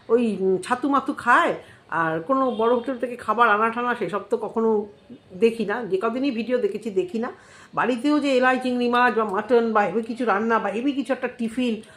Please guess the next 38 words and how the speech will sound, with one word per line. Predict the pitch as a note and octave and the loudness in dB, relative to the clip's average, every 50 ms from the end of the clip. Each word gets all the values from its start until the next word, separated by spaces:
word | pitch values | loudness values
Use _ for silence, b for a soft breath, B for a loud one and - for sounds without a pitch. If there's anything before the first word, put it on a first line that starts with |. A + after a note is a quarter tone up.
| B B B B F#3+ F#3 | B B B B -8 -6
যে | F#3 G3+ F#3+ | -4 -2 -2
ভালো | F#3+ F3+ F3+ F#3+ A3+ A#3+ A#3+ | -2 -2 -2 -2 0 0 0
মন্দ, | A3+ A3 A3+ A3+ A3 A3+ | 0 0 0 2 2 0
সেসব | A3 A#3+ A#3 - A#3 - | 0 0 -4 -6 -8 -12
কিছু | - - B3 G#3 | -10 -10 -8 -8
টিফিনও | - F#3+ E3+ A3+ A#3 B3 A#3+ | -6 -6 -4 -2 0 0 2
দেখি | A3 G3 F#3+ - A3+ | 2 2 2 0 -4
না। | B3 D4 - - B B B B B B - | -4 -4 -8 -12 B B B B B B -4
সকাল | G#3+ G#3+ B3+ B3 A3+ | -2 4 4 4 4
হলেই | A3 B3 B3 B3+ | 4 2 0 0
ক্যামেরাটা | B3 B3 G3+ G3+ A3 A#3 A#3+ A#3 B3+ B3+ A#3+ A3 | 0 0 0 2 2 2 0 2 4 4 4 4
on | A3 G#3+ | 2 0
করে, | A3 B3 A#3 C4 C4 | 2 2 2 2 2
"হ্যাঁ | G#3 G3 F#3 G3+ F3+ | -2 -4 -6 -4 -2
বন্ধুরা, | G3+ A3 A3 A3 B3 C4+ B3+ | 0 0 2 2 0 0 -2
কেমন | B3+ - G3+ F3 G3 A3 A#3+ | -2 -2 -2 -2 0 0 0
আছো? | B3+ B3+ B3+ - F4+ G4+ G#4+ G#4+ B B B B B B B | 0 -2 0 0 0 0 0 -2 B B B B B B B
আমার | B - G3+ G#3 F#3+ F3+ | B 0 2 2 2 2
জ্ঞান | F#3 F#3+ G3 G#3 G3+ | 2 2 2 0 0
তোমরা | G#3+ G#3 A3 A3+ A3 | -2 -2 -2 -2 -2
শোনো।" | - - A3+ C#4+ F#4+ G#4 G3+ B B B B B B | 0 0 2 4 4 2 2 B B B B B B
এবার | - F3+ F#3+ F3 E3 | -2 -2 0 0 0
জ্ঞান | F#3 G3 G3 G3 | 0 0 0 0
শোনা | G3 G#3+ G#3+ A3+ A3 | -2 -2 -4 -4 -4
শুরু | A3 A3 G3+ A3+ | -4 -4 -2 0
হলো। | A#3+ C4+ D#4 D#4 | 0 2 0 0
রান্নাঘরে | C4+ G3 F3+ F3+ F#3 F#3 F#3 G3 G3+ G#3 | 0 0 0 -2 -2 -2 0 0 0 0
এই, | E3 F3+ G3 G#3+ | -2 -2 -2 0
এই | A3+ A3+ | 0 0
রান্না | G#3 F3+ F#3+ G#3 | 0 -2 -2 -4
করছি, | G#3 B3 B3+ B3+ - D4+ D#4 | -4 -4 -6 -6 -6 -8 -4
নিম | A3+ F#3 G3 G#3+ G#3 G3 F#3+ | -4 -2 -2 -2 -2 0 0
বেগুন, | G3 F#3+ G3 B3 C#4 C#4+ D4 - B B B B B B - | 0 0 2 0 0 0 0 -2 B B B B B B -4
তাহলে | - F3 F3 F#3+ G#3 | -2 0 0 0 0
ওই, | G#3 G3+ G#3 A#3+ C4+ C#4+ | 2 4 4 4 4 2
তাহলে | C4+ - E3 D#3 G3 G#3 | 0 -2 -2 0 2 2
সেই, | G3+ G3+ - G#3 A#3 C4+ D4 D4 D4 | 0 0 0 -2 0 0 0 -2 -2
কখনো, | G#3 D#3+ - - G#3+ C#4 F4 F#4 | -4 -6 -4 -4 -2 -2 -2 -2